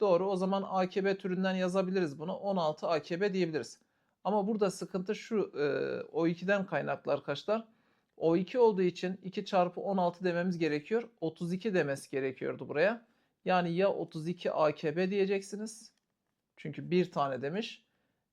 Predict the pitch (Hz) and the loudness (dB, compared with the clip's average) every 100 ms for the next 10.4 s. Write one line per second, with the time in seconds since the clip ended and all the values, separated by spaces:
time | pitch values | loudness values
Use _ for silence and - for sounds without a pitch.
0 | - 208 190 208 214 196 190 185 - _ | 2 4 6 2 0 0 2 0 -6 _
1 | 180 185 185 196 185 143 165 208 _ _ | 2 4 4 2 0 0 0 -4 _ _
2 | _ 165 165 190 175 185 - 220 175 147 | _ -6 -2 -2 -2 -4 -2 0 2 4
3 | 160 202 233 _ _ - 165 156 165 190 | 2 0 -4 _ _ -4 -2 0 0 -2
4 | - 156 175 180 175 139 135 135 127 139 | -6 -4 2 4 4 0 -2 -4 -6 -4
5 | 131 127 - 202 - _ _ _ _ - | -2 -2 -2 -2 -4 _ _ _ _ -6
6 | 185 160 165 185 180 156 156 147 139 - | 0 0 4 4 4 2 2 2 0 -6
7 | 139 170 185 180 190 220 _ _ _ _ | -6 0 2 2 0 -6 _ _ _ _
8 | _ _ 160 123 113 165 185 175 170 165 | _ _ -4 -2 2 4 6 4 2 0
9 | 151 147 143 143 139 131 139 127 117 - | 0 -2 -2 -2 -2 0 -2 -4 -10 -4
10 | 180 180 170 | 2 4 4